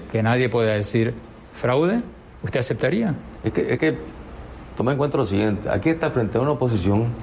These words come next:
Speaker 2: que no acepta lo que, este, ninguna alternativa más que la salida del gobierno.
Speaker 1: Supongamos,
Speaker 2: Esa es la posición.
Speaker 1: supongamos, supongamos
Speaker 2: Y luego, lo, lo, lo más grave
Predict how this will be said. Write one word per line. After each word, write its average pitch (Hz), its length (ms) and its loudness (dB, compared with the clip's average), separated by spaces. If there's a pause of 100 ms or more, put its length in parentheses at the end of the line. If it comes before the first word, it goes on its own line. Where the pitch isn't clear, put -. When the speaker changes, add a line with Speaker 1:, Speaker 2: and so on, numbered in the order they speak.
(500)
Speaker 2:
que 110 140 2
no 123 140 4
acepta 120 500 0 (1200)
lo 92 100 0
que, 101 80 0 (320)
este, 92 540 2
ninguna 104 340 2
alternativa 101 480 0
más 107 200 0
que - 140 0
la 104 160 4
salida 95 540 0 (680)
del 104 140 0
gobierno. 92 460 2 (400)
Speaker 1:
Supongamos, 214 640 2
Speaker 2:
Esa 123 140 0
es - 20 4
la 151 60 2
posición. 113 200 0
Speaker 1:
supongamos, 156 460 0
supongamos 143 560 2
Speaker 2:
Y - 20 4
luego, 151 220 0 (320)
lo, - 140 -4
lo, - 200 -6 (140)
lo 113 100 4
más 156 160 2
grave 139 340 2